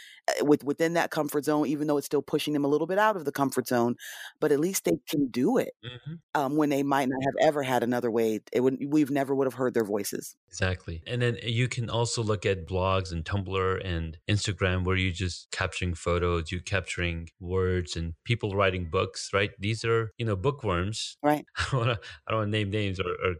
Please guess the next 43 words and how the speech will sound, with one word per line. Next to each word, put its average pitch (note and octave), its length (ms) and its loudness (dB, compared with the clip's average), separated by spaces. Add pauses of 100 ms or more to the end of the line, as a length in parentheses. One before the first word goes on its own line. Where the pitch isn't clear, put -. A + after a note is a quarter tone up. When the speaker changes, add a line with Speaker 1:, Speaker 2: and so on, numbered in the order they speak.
Speaker 1:
Right. D#3+ 200 -2
Speaker 2:
put A2 100 0
'em G2+ 80 0
in F#2 140 -2
categories, G#2+ 580 -2
but - 120 0 (120)
Speaker 1:
No, A#3 280 0
right. A3+ 260 2
Speaker 2:
but, G2 120 2
you A#2+ 80 -2
know, A2+ 160 0
that's A2+ 540 -2
their A#2 600 -2 (140)
comfort B2 380 -2
zone, E2+ 300 0
and E2 140 -4
that's F#2+ 240 0
how G2+ 160 -2
they're F#2+ 220 0
able F2+ 180 -2
to F2 140 -4
write F2 360 -2
and E2+ 120 -6
create F2 420 -2
content F2 560 -2 (500)
to G#2 120 -2
share F#2 500 -2
their E2+ 200 -2
knowledge. E2 480 0
I - 20 -2
mean, E2 160 -2
that's G2 220 0
why G2 100 4
they F#2 100 0
have, E2+ 200 0
we G2 120 0
have E2+ 120 2
so A2 640 -2
many G2+ 200 0
different F#2 320 -2
mediums E2 760 0
in, E2+ 300 0
uh, D#2+ 380 0